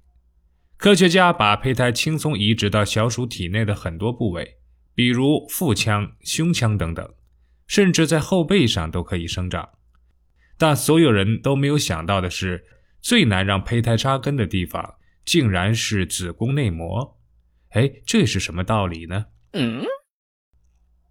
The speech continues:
Speaker 1: 原来早期胚胎具有癌的性质，可以迅速的扩增，只要营养充足，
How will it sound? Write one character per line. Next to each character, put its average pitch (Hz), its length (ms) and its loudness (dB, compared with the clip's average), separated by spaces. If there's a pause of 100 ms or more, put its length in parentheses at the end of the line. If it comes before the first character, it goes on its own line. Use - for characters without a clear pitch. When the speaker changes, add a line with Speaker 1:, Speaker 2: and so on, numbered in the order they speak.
(400)
Speaker 1:
原 135 160 4
来 127 240 4
早 101 340 2
期 160 220 2
胚 160 160 2
胎 156 180 2
具 151 200 -2
有 107 80 4
癌 87 240 -2
的 135 80 2
性 107 260 0
质， - 260 -12 (460)
可 151 180 4
以 117 160 6
迅 127 280 2
速 110 160 0
的 87 100 -4
扩 104 260 -2
增， 117 280 -2 (480)
只 156 160 4
要 165 160 6
营 151 180 4
养 98 240 4
充 170 320 -2
足， 90 420 -4